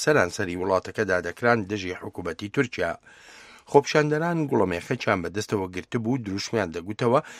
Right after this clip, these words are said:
هاوکاتی ڕێکردنیان بەرەو مەیدانە سەرەکیەکەی ئەستەمبول، بەڵام پۆلیس لێ، ڕێی لێ دەگرتن.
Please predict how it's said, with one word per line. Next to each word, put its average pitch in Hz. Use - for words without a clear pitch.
هاوکاتی 95
ڕێکردنیان 101
بەرەو 101
مەیدانە 101
سەرەکیەکەی 117
ئەستەمبول، 127
بەڵام 135
پۆلیس 101
لێ، 107
ڕێی 127
لێ 85
دەگرتن. 85